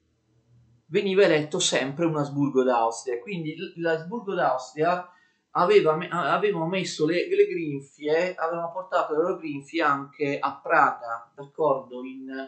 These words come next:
nel regno, nel regno di Boemia. Regno di Boemia che però, a, a differenza dell'Ungheria o di altri territori, della Croazia, eccetera, della Serbia, il regno di Boemia appartiene all'impero germanico. Voi direte, "Ma come, i cechi, gli slovacchi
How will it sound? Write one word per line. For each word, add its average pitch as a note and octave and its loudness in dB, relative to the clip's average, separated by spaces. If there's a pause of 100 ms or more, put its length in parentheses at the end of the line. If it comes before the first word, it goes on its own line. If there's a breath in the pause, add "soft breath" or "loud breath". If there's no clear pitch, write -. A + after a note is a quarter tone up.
(440)
nel D3+ 0
regno, C3 -4
nel F3 0
regno A#2+ -2
di D3 -4
Boemia. G#2 -6 (320 soft breath)
Regno F#3+ -4
di G3 -6
Boemia E3+ 2
che F#3 -4
però, C#3+ 0 (380)
a, G3 8
a D3+ 0
differenza E3 -2
dell'Ungheria D3 2
o - 0
di C3+ -2
altri C#3+ -4
territori, C#3 -2
della B2 -10
Croazia, C#3+ -2
eccetera, A2+ -10
della A#2 -6
Serbia, A#2 -14 (180 soft breath)
il D3 -4
regno A#3 -2
di G3 -6
Boemia F#3+ 2
appartiene E3 2
all'impero D#3 0
germanico. C3+ -6
Voi F#3+ -4
direte, D#3 -4
"Ma G3 -8
come, C#3 -6
i D3 -10
cechi, E3+ -6
gli D3+ -8
slovacchi D3 0